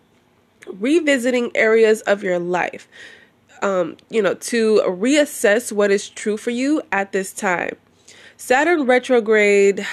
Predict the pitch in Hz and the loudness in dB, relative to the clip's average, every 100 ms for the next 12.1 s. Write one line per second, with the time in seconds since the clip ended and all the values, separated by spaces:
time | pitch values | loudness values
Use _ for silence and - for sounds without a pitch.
0 | - - 233 240 254 - - 220 - - | -14 -8 -2 -2 -2 -10 -2 -2 -4 -8
1 | 240 220 214 170 170 220 269 254 247 208 | -4 0 0 -2 0 0 0 0 -2 0
2 | 220 190 202 214 220 262 277 - 208 175 | -2 2 2 2 2 -2 -4 -2 -2 0
3 | 175 165 185 269 294 277 269 262 247 - | -2 -4 0 2 2 2 2 2 -2 -12
4 | - - - _ - 233 214 196 - 185 | -20 -20 -20 _ -4 0 2 2 0 0
5 | 254 269 240 226 208 202 - - - - | 4 4 6 4 4 0 -2 -10 -12 -4
6 | 269 277 262 254 247 240 233 233 - 220 | -2 0 -2 0 4 6 6 4 -2 -4
7 | 190 226 269 240 226 196 180 208 240 254 | 0 2 2 2 0 0 -2 -2 0 0
8 | 196 247 190 190 175 165 233 254 247 240 | -2 -4 0 0 0 0 0 4 6 6
9 | 240 226 - - - - 190 269 370 349 | 4 2 -6 -20 -20 -12 0 2 2 0
10 | _ - 269 262 247 262 247 220 233 - | _ -6 -6 -4 -2 0 -2 -2 -4 -2
11 | 208 220 214 226 190 202 185 - - 160 | -2 -2 -4 -8 0 0 0 -4 -8 -8